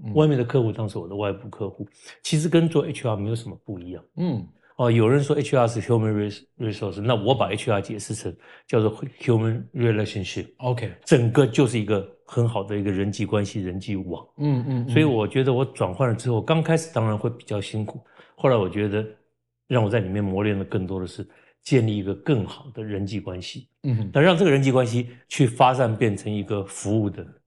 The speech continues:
Speaker 1: 嗯哼。
Speaker 2: 一个，一个基础哈。所以我觉得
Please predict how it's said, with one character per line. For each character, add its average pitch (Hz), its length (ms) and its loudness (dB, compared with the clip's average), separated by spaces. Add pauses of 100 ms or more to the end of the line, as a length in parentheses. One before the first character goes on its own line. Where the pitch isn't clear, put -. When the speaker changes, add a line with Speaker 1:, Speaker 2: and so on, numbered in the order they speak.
(120)
Speaker 1:
嗯 113 100 -6
哼。 95 220 -8
Speaker 2:
一 110 100 -4
个， 113 80 -6
一 113 80 -6
个 98 120 -4
基 104 260 -6
础 117 220 -14
哈。 101 120 -14 (360)
所 107 160 -2
以 - 20 0
我 90 140 -2
觉 104 160 -2
得 104 180 -2